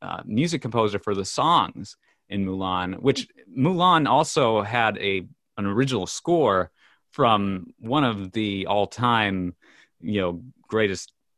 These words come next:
music, cons-, you know, one of the biggest names in film composition, Jerry Goldsmith, uh, one of his last film scores, uh, but also, you know,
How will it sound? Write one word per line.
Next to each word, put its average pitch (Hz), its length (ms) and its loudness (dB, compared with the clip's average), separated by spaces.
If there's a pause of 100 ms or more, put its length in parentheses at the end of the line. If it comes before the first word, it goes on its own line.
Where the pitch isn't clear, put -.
music, 110 520 0 (140)
cons-, 104 200 -6 (100)
you - 260 -6
know, 101 100 -2
one 107 180 -4
of - 20 -2
the 110 60 -2
biggest 113 260 2
names 104 480 2
in 90 400 -4
film 107 300 -2
composition, 92 800 -4
Jerry 123 260 4
Goldsmith, 107 800 -2 (540)
uh, 87 80 -6
one 110 160 -2
of 95 80 -6
his 120 180 -2
last 87 640 -4 (160)
film 90 320 -6
scores, 87 580 -4 (540)
uh, 87 300 -4
but 95 360 2
also, 92 760 0 (180)
you 98 160 -6
know, 87 120 -4